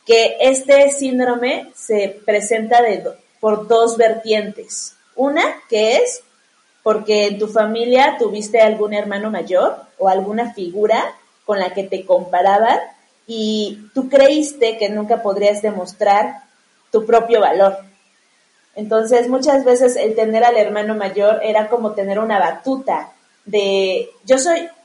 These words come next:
por ejemplo, yo soy, pues, la, la segunda, ¿no?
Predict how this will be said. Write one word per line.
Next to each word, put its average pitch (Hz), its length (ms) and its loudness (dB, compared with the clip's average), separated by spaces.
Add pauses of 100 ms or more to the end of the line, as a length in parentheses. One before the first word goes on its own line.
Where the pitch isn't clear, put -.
por 202 80 -4
ejemplo, 190 320 -6
yo 220 220 -2
soy, 254 420 0 (680)
pues, 208 160 0
la, 180 280 2
la 202 140 -2
segunda, 202 540 -2
¿no? 185 420 -6